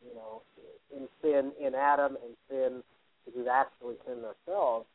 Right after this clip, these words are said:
and that, uh, there's coming a day when he's gonna judge, um, the world in righteousness. But Ted, we're out of time. Man, love to have you back again soon. Appreciate you,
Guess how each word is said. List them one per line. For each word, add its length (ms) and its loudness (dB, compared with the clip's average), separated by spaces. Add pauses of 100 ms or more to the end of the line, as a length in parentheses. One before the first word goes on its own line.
(540)
and 240 -10
that, 240 -10
uh, 160 -4
there's 240 -4
coming 220 -4
a 100 -4
day 240 8
when 120 -2
he's 120 -16
gonna 240 -14
judge, 240 -8 (800)
um, 300 -12 (240)
the 100 -16
world 360 4 (120)
in 100 -16
righteousness. 640 -6
But 160 -20
Ted, 240 6
we're 160 6
out 140 2
of 100 -16
time. 380 4 (440)
Man, 320 6
love 200 8
to 80 0
have 200 8
you 80 0
back 320 6
again 380 -2 (100)
soon. 300 0 (640)
Appreciate 460 -8 (180)
you, 160 -8